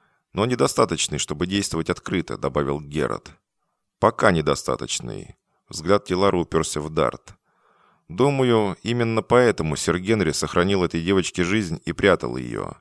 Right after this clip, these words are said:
Он мог убить ее, чтобы не дать ее крови попасть в руки заговорщиков, но понимал, что рано или поздно разразится война, новая война богов, на сей раз в Мериллии. И он хотел, чтобы у нас была возможность воспользоваться мечом богов.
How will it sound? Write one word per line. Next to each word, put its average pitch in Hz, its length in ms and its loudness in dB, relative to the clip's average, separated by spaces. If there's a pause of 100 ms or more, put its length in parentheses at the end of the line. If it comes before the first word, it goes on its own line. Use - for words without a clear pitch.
(520)
Он 107 180 6
мог 165 340 2
убить 85 360 -2
ее, 60 340 -6
чтобы 82 280 -6
не 92 100 0
дать 95 240 2
ее 82 140 0
крови 104 340 0
попасть 85 420 -2
в 80 40 -10
руки 80 240 -4
заговорщиков, 76 1000 -4 (360)
но 90 120 0
понимал, 123 540 2
что - 240 -2
рано 110 260 4
или 85 160 -2
поздно 90 400 -2
разразится 87 560 -2
война, 90 680 -2 (260)
новая 110 340 4
война 90 320 2
богов, 80 560 -2 (260)
на 82 120 0
сей 117 220 0
раз 101 240 2
в 71 140 -10
Мериллии. 62 800 -6 (480)
И 90 100 2
он 135 220 4
хотел, 101 400 0
чтобы 85 300 0
у 98 100 6
нас 113 240 0
была 92 260 2
возможность 95 600 0
воспользоваться 82 640 -2
мечом 80 360 -2
богов. 73 640 -4